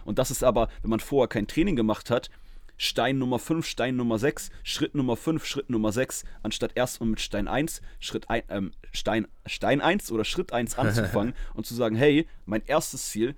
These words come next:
Speaker 1: ich will drei Monate in Folge jeden, jede Woche eine Sporteinheit machen. Und das könnt ihr auf alle, äh, könnt ihr auf eure Sachen übertragen. Sucht euch da ein bisschen was raus. Wenn ihr schon diese eine Sporteinheit macht, könnt ihr genauso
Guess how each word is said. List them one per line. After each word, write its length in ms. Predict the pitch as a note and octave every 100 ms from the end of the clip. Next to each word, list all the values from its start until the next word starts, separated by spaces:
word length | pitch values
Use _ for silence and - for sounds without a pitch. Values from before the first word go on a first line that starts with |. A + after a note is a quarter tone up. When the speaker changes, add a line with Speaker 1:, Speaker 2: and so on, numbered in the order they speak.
| -
Speaker 1:
ich 180 | A2+ A2+
will 220 | G2+ F2+ -
drei 240 | G#2+ C#3+
Monate 340 | E3 D#3+ D3 G#2+
in 80 | A2
Folge 500 | - F#3+ C3 F2+ - - - - G2+
jeden, 480 | G2 E3 F3 C3+
jede 180 | B2+ -
Woche 280 | B2+ C#3 B2 -
eine 340 | B2+ C3 B2+ B2
Sporteinheit 600 | - G#2+ A2 G2 G2 -
machen. 220 | - -
Und 160 | F#2 B2+
das 240 | E3 - - -
könnt 200 | - A#2+
ihr 60 | A2+
auf 160 | -
alle, 260 | A#2+ C#3 B2+ - - -
äh, 120 | G#2 G2
könnt 200 | C3+ A#2
ihr 60 | A2+
auf 100 | A#2+
eure 180 | B2
Sachen 300 | G#2 A#2 G#2+
übertragen. 560 | G2 - - A#2+ C3+ D#3 - - - - - - -
Sucht 280 | G#2 D#3+
euch 100 | D3
da 80 | B2+
ein 40 | A#2+
bisschen 200 | - G#2+
was 180 | -
raus. 220 | B2+ D#3+ C3+
Wenn 80 |
ihr 60 | B2+
schon 180 | - A#2
diese 240 | G2 G#2+
eine 180 | A#2+ B2
Sporteinheit 640 | - A#2 A2+ G2+ G2+ -
macht, 240 | C3 - -
könnt 160 | C3
ihr 80 | A2+
genauso 480 | G#2+ C3+ E3+ A#2